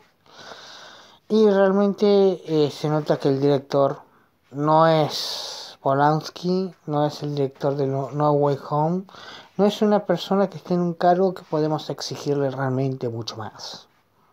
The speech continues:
No lo es. Se nota que es un jovencito que le vino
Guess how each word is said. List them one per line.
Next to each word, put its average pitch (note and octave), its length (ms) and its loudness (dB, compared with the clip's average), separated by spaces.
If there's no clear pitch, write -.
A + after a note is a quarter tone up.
No B2+ 220 -6
lo A#2+ 140 -4
es. - 420 -10
Se - 160 -8
nota C3+ 240 -2
que D3+ 120 -6
es - 100 -4
un E3+ 80 0
jovencito F3+ 920 0
que C#3+ 120 -2
le C#3 100 2
vino D#3 400 0